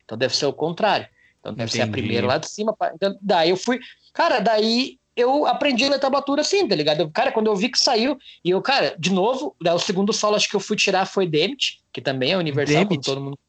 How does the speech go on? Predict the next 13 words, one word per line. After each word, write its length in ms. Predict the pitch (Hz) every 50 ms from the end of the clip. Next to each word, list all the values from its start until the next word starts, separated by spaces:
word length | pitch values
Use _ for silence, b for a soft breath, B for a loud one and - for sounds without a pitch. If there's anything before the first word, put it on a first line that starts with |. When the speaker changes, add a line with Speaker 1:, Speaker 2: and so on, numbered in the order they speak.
| _ _ _
Speaker 1:
ah, 220 | - 143 147 143 147
normal, 480 | 151 147 147 143 143 131 127 147 196
entendeu? 240 | 214 196 175 156 147
Acho 140 | 147 143 -
que 80 | -
foi 120 | - 185 175
Demit. 420 | 151 143 147 185 233 220 - B B B B B
Demit 540 | 151 156 185 202 240 277 - - - 311 294
e 220 | - 262 254 254 254
Adam 260 | 240 240 226 254 240
Song, 320 | - - 214 190 165 143 131
tá 80 | - 127
ligado? 240 | 120 110 117 104